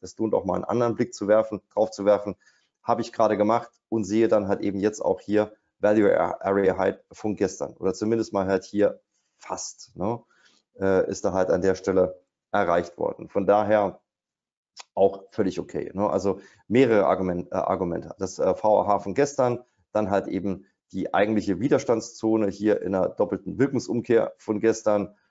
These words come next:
und der Pivot da unten drunter hat überhaupt nicht mitgespielt, ne? Und deswegen ist es halt auch immer wichtig, weil man weiß nicht, wo die im Endeffekt dann halt hinwollen, äh, die, äh, Jungs und Mädels, die da halt hier den Markt durch die Gegend feuern.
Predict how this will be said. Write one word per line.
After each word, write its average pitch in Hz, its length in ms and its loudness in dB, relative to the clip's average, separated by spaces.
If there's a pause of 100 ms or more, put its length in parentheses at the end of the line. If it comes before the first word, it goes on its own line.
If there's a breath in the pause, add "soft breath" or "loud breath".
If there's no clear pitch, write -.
(160 soft breath)
und 101 160 -2
der 95 80 4
Pivot 110 400 2
da 180 60 6
unten 160 320 -2
drunter 139 340 2
hat 123 180 -2
überhaupt 104 380 -2
nicht 98 160 -8
mitgespielt, - 640 -10
ne? 98 240 -2 (300 soft breath)
Und 101 120 -4
deswegen 135 340 4
ist 120 100 2
es - 40 -4
halt 113 140 4
auch 107 180 4
immer 107 180 2
wichtig, 117 440 -2
weil 98 100 4
man 95 180 0
weiß 98 300 0
nicht, 131 160 -6
wo 127 120 2
die 117 80 0
im 104 80 -4
Endeffekt 139 460 0
dann 98 120 -2
halt 92 160 0
hinwollen, 95 520 2
äh, 92 180 0
die, 92 260 -6
äh, - 140 -4
Jungs 104 260 -4
und 101 80 -4
Mädels, 104 300 0
die - 100 -4
da 95 100 0
halt 92 140 -2
hier 98 100 -4
den 95 120 -4
Markt 98 300 -2 (460 soft breath)
durch 113 160 0
die 107 120 -2
Gegend 131 240 2
feuern. 113 360 4